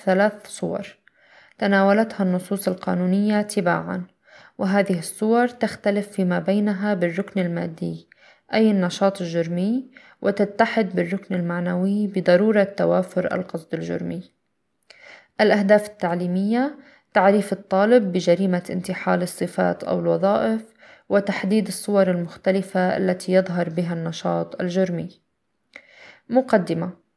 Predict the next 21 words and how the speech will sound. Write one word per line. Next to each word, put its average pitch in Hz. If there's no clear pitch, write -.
يعرف 269
انتحال 214
الصفة 233
باتخاذ 202
الشخص -
لنفسه 190
صفة 226
أو 185
وظيفة 202
كاذبة، 180
سواء 190
بادعائها 185
وتدعيم 180
ذلك 180
بأفعال 175
خارجية 175
تؤيدها، 190
أو 294
بممارسة 208
صلاحياتها 185
فعلًا. 180